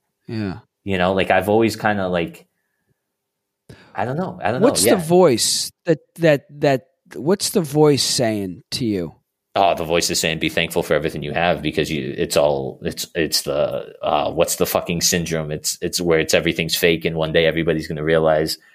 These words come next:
Speaker 2: right? I think we talked about this last week too. Um, but yeah, the imposter syndrome. Like,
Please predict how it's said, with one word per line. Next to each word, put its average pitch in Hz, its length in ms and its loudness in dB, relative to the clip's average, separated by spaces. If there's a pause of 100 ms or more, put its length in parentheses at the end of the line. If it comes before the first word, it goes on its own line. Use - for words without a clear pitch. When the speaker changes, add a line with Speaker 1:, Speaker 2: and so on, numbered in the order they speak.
Speaker 2:
right? 85 260 0
I 87 120 4
think 87 160 -2
we 82 80 0
talked 80 240 0
about 82 180 0
this 85 140 -6
last 78 220 -2
week 87 180 -4
too. 90 260 -4 (300)
Um, 82 380 -4 (400)
but 110 100 4
yeah, 104 80 6
the 87 120 2
imposter 98 380 0
syndrome. 76 380 -6 (380)
Like, 82 260 -8